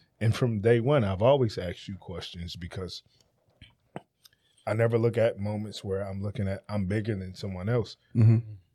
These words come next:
Speaker 1: So your it factor in, in this regard has always been you're comfortable with who you are.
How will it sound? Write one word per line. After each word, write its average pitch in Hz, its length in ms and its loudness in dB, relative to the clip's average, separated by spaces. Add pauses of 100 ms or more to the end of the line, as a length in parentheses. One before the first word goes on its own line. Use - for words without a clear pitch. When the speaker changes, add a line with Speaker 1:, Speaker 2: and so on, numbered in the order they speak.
(400)
Speaker 1:
So 107 220 0
your 101 240 -4
it - 260 -2
factor 90 560 -6
in, 95 360 -4
in 101 200 0
this 151 260 4
regard 95 460 2
has 92 260 -6
always 101 380 -2
been 98 300 -2 (140)
you're 104 200 -10
comfortable 104 580 -2
with 95 180 -8
who 104 140 -6
you 98 220 -4
are. - 180 -6